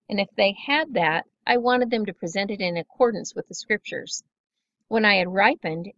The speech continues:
everything in my mind, I drank it in, and not till then." End of quote. We can only assume that Brigham's absence at the special conference and God's unwillingness to have him ordained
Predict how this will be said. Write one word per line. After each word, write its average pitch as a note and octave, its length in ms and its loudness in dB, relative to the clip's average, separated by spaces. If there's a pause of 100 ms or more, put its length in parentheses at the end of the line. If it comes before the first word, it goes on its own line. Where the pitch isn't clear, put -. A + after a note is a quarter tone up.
everything C4 420 2
in B3+ 100 2
my B3+ 160 0
mind, F3 340 -2
I E3+ 120 0
drank G#3+ 340 0
it B3+ 80 -4
in, F3+ 260 -2 (140)
and E3+ 180 -6
not E3+ 240 -4
till G3+ 180 -6
then." G3 340 -4 (340)
End F#3 140 -2
of E3 120 -4
quote. - 300 -4 (640)
We A#3+ 100 2
can B3+ 160 0
only D4 280 2
assume A3+ 340 0
that G#3+ 180 -2
Brigham's A3 680 0
absence F#3 500 0
at - 100 -6
the F3+ 60 -6
special A3+ 360 -4
conference G3+ 580 -6
and F3 140 -6
God's F3+ 320 0
unwillingness A#3 680 0
to F#3+ 80 -10
have F#3+ 180 -2
him G3 100 -8
ordained F#3 460 -6